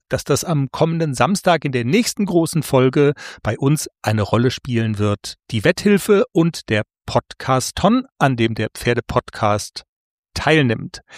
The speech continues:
Vielen Dank fürs Zuhören. Wir genießen jetzt noch ein bisschen den Schwarzwald. Und es ist ein Jammer, dass ich nur einmal die Woche Alkohol trinke, wo wir hier an Schnapsbrunnen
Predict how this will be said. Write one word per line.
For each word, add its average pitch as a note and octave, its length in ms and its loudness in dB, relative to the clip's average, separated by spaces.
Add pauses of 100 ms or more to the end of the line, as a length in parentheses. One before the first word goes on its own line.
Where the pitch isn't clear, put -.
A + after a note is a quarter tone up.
(400)
Vielen A2 280 -2
Dank A#2 160 -2
fürs - 200 -2
Zuhören. D#3+ 520 2
Wir B2 100 2
genießen A2+ 480 -2
jetzt F#3 220 2
noch D3 100 2
ein - 80 -6
bisschen D3+ 300 0
den A2 240 0
Schwarzwald. A#2 800 0 (540)
Und - 60 -6
es F#2 80 -4
ist E3 80 -8
ein A#2 80 -4
Jammer, A2+ 320 4
dass G#2 160 -2
ich - 140 -12
nur A#2+ 120 -4 (120)
einmal D3 420 0
die B2 180 -4
Woche A2 480 0 (580)
Alkohol B2+ 440 2
trinke, D#3+ 560 -4 (380)
wo A2+ 160 0
wir A#2 60 4
hier C#3 200 2
an C3 100 -6
Schnapsbrunnen C3+ 880 -2